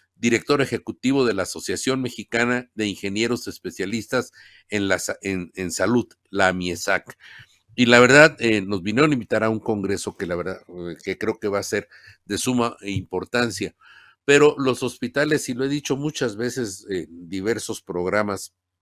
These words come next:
creo que son, eh, para los ingenieros, eh, los arquitectos y todos los que nos dedicamos a la, al tema de las instalaciones electromecánicas,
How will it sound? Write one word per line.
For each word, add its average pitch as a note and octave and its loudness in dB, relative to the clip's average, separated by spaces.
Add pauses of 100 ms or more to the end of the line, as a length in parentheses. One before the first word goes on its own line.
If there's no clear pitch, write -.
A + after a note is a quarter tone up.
(1400)
creo F3+ 6
que C#3+ 0
son, D3+ 0
eh, G2 -2
para G2+ 0
los F#2 -6
ingenieros, G#2+ -2
eh, D#2+ -6 (120)
los F2 -8
arquitectos G2 -4 (580)
y F2 -8
todos A2+ 2
los G#2 -4
que F#2+ -6
nos F2 -6
dedicamos G2+ -2
a F2+ -4
la, E2+ -6 (100)
al F#2 -2
tema A2 0
de G2+ -2
las F2 -8
instalaciones G2 -6
electromecánicas, F2+ -6